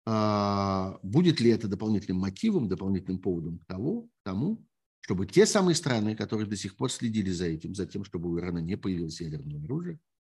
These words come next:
Израиль и Соединённые Штаты, прежде всего, чтобы они озаботились этим снова – и сейчас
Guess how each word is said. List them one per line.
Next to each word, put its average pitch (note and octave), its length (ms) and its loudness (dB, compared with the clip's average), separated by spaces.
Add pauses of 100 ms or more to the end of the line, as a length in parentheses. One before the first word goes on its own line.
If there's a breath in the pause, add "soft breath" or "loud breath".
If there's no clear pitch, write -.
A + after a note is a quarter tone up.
(180)
Израиль G2+ 420 2
и E2 40 -2
Соединённые D#2+ 480 -2
Штаты, D#2+ 320 -6
прежде E2 320 -6
всего, - 340 -6
чтобы F#2+ 300 -6
они A#2+ 200 0
озаботились G2+ 580 -2
этим E2 220 -10
снова – F3+ 420 -4 (640 loud breath)
и C#3 80 6
сейчас - 760 0